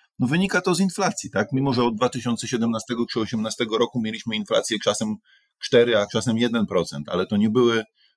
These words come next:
e, poziomy dwucyfrowe jak dzisiaj, to już w tym czasie, e, nasze ceny i nasze płace złożyły się w bardzo istotny wzrost, prawda? Te wskaźniki inflacji coroczne. I w związku z tym można powiedzieć, że kredyt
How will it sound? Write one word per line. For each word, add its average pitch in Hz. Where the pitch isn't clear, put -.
e, 101
poziomy 120
dwucyfrowe 107
jak 92
dzisiaj, 101
to 120
już 165
w -
tym 151
czasie, 110
e, 104
nasze 110
ceny 107
i 120
nasze 120
płace 110
złożyły 123
się 131
w 131
bardzo 139
istotny 113
wzrost, 90
prawda? 95
Te 104
wskaźniki 95
inflacji 95
coroczne. 82
I 104
w 98
związku 131
z -
tym 135
można 127
powiedzieć, 135
że 127
kredyt 113